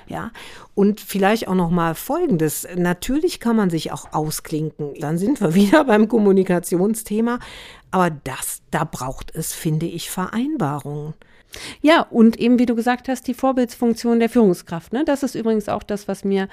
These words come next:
Speaker 2: Lasse Reingans und Bente Untied, die ja beide für Beratungen arbeiten,
Speaker 1: Mhm.
Speaker 2: die für New, New Work und damit auch für Digitalisierung zuständig sind,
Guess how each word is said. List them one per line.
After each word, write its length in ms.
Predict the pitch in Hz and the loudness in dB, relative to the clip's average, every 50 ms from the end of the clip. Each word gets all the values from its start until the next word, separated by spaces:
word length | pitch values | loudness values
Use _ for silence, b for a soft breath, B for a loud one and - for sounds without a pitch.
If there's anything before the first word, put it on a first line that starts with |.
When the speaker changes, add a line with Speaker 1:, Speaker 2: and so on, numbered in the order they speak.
| B B B B B B B | B B B B B B B
Speaker 2:
Lasse 280 | 196 196 196 - 196 | -2 -2 0 -2 -2
Reingans 560 | 170 165 170 190 208 214 214 214 214 208 208 | -2 0 0 0 0 0 0 0 0 0 -2
und 140 | - 196 180 170 | -2 -4 -2 0
Bente 260 | 190 190 190 185 196 | 0 0 0 -2 -2
Untied, 400 | - 196 208 202 - 226 214 - | -2 -2 -2 -2 -4 -8 -4 -2
die 60 | 185 | -2
ja 120 | 175 175 | -2 -2
beide 420 | 175 - 175 185 185 185 196 190 190 | -2 -4 -4 -4 -2 0 0 0 0
für 640 | 185 - - 190 180 180 180 180 185 180 180 185 196 _ _ _ _ _ - | -2 -6 -2 0 2 2 2 2 2 0 -2 -4 -8 _ _ _ _ _ -10
Beratungen 680 | - 175 - 170 180 190 196 - 220 208 196 196 - - | -8 -6 -6 -4 -4 -4 -4 -2 0 2 2 0 0 -4
arbeiten, 640 | 170 180 180 185 180 180 180 180 - 196 185 190 185 | -8 -8 -4 -2 -2 -2 -2 -4 -4 -4 -4 -2 0
Speaker 1:
Mhm. 340 | 233 196 165 175 180 262 349 - - | 2 4 4 4 4 2 0 -6 -6
Speaker 2:
die 280 | 185 170 175 180 - - | -4 -2 -2 -2 -2 -2
für 140 | - 196 175 | -2 -2 0
New, 200 | 175 175 175 175 - | 0 0 0 0 2
New 240 | - 185 190 190 175 | 4 6 6 6 6
Work 240 | - 185 190 185 - | 4 4 2 2 2
und 80 | 185 165 | 0 0
damit 220 | 170 170 175 170 | 0 0 0 -2
auch 80 | - 160 | -2 -4
für 140 | - 180 165 | -4 -4 -4
Digitalisierung 1000 | 180 165 165 175 - 175 165 170 160 156 175 226 240 226 196 170 170 135 - 165 | -4 -4 -4 -4 -4 -2 -2 -2 -2 0 0 2 4 4 4 4 4 0 -4 -10
zuständig 640 | - - 190 165 - - 165 165 170 170 170 170 | -10 -8 -8 -8 -6 -6 -4 -2 -2 -2 -4 -4
sind, 360 | - 175 170 180 208 226 - | -4 -2 0 0 0 -2 -2